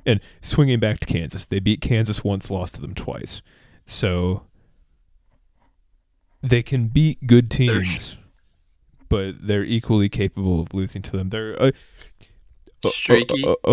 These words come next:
Speaker 1: O-, Oklahoma reminds me a lot of a team that, uh, one of the games we might talk about the most is North Carolina, Wisconsin, just 'cause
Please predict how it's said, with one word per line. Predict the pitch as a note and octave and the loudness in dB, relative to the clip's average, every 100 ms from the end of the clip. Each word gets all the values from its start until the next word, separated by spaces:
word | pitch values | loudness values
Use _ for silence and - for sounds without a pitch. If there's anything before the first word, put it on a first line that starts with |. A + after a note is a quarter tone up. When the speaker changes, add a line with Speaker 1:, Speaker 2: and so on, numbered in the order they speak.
| C3 | 8
Speaker 1:
O-, | C3+ | 10
Oklahoma | C#3+ - D#3 A#2+ A#2+ G#2 F#2 F2+ | 8 10 8 10 8 6 4 2
reminds | F#2 F2+ F2+ F2+ - | 2 0 0 0 -2
me | F#2 | -6
a | F2 | -6
lot | F2+ F2+ | -10 -8
of | |
a | F2 | -8
team | - F2+ E2+ | -6 -6 -6
that, | F2 E2 - | -6 -8 -8
uh, | G2+ F2 F#2 - | -8 -8 -12 -6
one | F#2 C#3+ | 2 4
of | C#3+ | 4
the | |
games | B2+ A#2+ A2+ | 2 0 -2
we | G2+ | -4
might | F#2+ | -4
talk | G2 G2+ | -4 -2
about | G2 - | -2 -2
the | |
most | E2+ F2 - | -4 -4 -4
is | F#2 | -6
North | F#2 F2+ | -8 -8
Carolina, | - F#2 F#2 F#2 | -6 -4 -2 -2
Wisconsin, | - - F#2 G2 - A2+ A#2 _ _ _ _ | -2 -6 -8 -8 -8 -8 -10 _ _ _ _
just | - - | -10 -10
'cause | - F2 | -10 -12